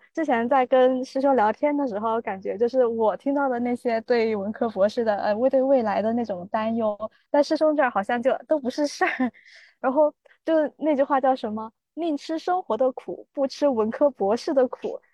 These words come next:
但师兄完全不苦呀。<laughs> 所以今天我们就来探一探到底是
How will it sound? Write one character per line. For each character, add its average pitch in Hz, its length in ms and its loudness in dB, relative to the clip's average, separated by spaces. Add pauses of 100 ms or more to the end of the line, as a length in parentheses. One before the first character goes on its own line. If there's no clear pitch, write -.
但 403 300 2
师 381 200 -4
兄 302 180 2
完 277 180 2
全 262 280 -4
不 269 160 -8
苦 - 220 -6
呀。 240 80 0 (320)
<laughs> - 300 -8
所 - 120 2
以 453 120 2 (240)
今 247 120 -8
天 269 120 -4
我 233 60 -4
们 202 100 -10
就 240 120 -6
来 208 180 -2
探 233 260 -10
一 196 60 -8
探 202 220 -14
到 233 160 -6
底 202 120 -10
是 208 320 -10